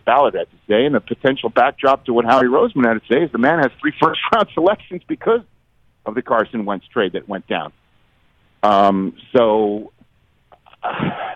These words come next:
there's really, you know, a, a sense about what things are in terms of a snapshot right now and how things can change in the next three weeks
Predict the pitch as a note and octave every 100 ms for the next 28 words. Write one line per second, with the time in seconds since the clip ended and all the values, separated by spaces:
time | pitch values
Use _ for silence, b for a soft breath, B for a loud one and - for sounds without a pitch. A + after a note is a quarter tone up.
0 | - D#3+ C#3+ F3+ A#3+ F3+ C#3 _ _ _
1 | _ _ - D#3+ C3 - B2 - A#2+ A#2
2 | - E3+ D3+ - B2+ A#2 - - _ G#2+
3 | - - B2+ A#2 A#2 B2 A#2 A2+ A#2+ C#3+
4 | D3 _ _ _ _ _ _ _ _ _
5 | _ _ _ G#2+ - A#2 G#2 G2 G#2 -
6 | B2 A#2+ - C#3+ A#2+ - A2 A2+ A2+ G#2+
7 | A2 C#3+ D#3 _ _ _ _ B2+ C3 G#3
8 | - E3 D3 - C3+ - E3 E3+ B2 B2
9 | C3 A#2+ - A#2+ A#2+ C3+ F#3+ A#2+